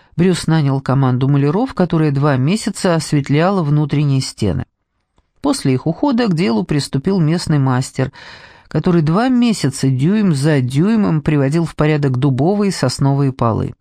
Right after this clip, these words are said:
Брюс купил этот дом, потому что все его системы –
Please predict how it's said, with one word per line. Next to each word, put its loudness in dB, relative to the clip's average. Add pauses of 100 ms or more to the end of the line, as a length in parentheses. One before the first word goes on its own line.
(1080)
Брюс 0
купил 0
этот -2
дом, 0
потому 0
что -4
все -4
его 0
системы – -4